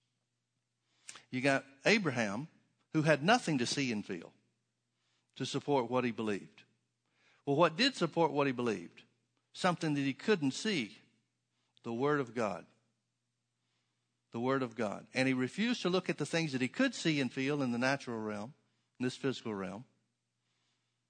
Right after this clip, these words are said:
to dissuade him from exercising his will to believe what God said. How do we know he exercised his will? Because he was strong in faith, giving glory to God. How do you give glory to God without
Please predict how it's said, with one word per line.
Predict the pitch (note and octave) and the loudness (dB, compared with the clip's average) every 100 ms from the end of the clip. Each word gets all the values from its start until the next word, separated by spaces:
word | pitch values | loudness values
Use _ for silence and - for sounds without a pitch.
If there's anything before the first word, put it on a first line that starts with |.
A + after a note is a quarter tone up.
| _ _ _ _ _ | _ _ _ _ _
to | C#3+ | -2
dissuade | C#3 - F#3 G#3 F#3+ | -2 0 2 2 4
him | C#3+ C3+ D3+ - _ | 2 2 0 -8 _
from | D#3+ D#3 | -2 4
exercising | F#3 - F3 F3+ F3 E3 E3 | 4 4 0 4 6 6 2
his | C#3+ D#3 D3+ C#3 | 2 2 2 -2
will | D3+ B3 A#3 F#3 A3 A3+ - _ _ _ _ _ _ _ _ _ _ _ _ _ _ _ _ _ | 0 4 6 8 6 2 -10 _ _ _ _ _ _ _ _ _ _ _ _ _ _ _ _ _
to | - | -8
believe | B2+ C3+ C#3 | -2 0 0
what | C3+ B2 | -2 -2
God | B2+ A#2 A#2 | 0 0 0
said. | - A#2 - - _ _ | -4 -6 -8 -20 _ _
How | - D#3+ | 0 0
do | F3+ | 2
we | G3+ | 2
know | F3+ E3 | 2 2
he | D#3 | 4
exercised | D3+ - C#3+ D3 C#3 C3 | 2 0 -4 0 0 0
his | D3 | -6
will? | G#3+ G#3+ G2+ - _ - | -4 -4 -4 -10 _ -10
Because | B2+ B2+ | -4 -4
he | A2+ | -4
was | A2 G2+ | -6 -6
strong | - E3 D3+ | -2 0 0
in | B2+ | -2
faith, | C3 C3 B2 - | -2 -4 -6 -6
giving | D3 B2+ A#2 | -4 -2 -4
glory | A#2+ A#2+ | -4 -4
to | A2+ | -4
God. | A2+ C3 F#2 - - | -2 -4 -4 -10 -6
How | - | -2
do | C4 | 0
you | G3+ | 2
give | D#3+ D3 | 0 2
glory | D#3+ D#3 | 0 0
to | C3 | 0
God | D3+ D#3 | 0 0
without | B2+ C3 C3+ | 0 2 2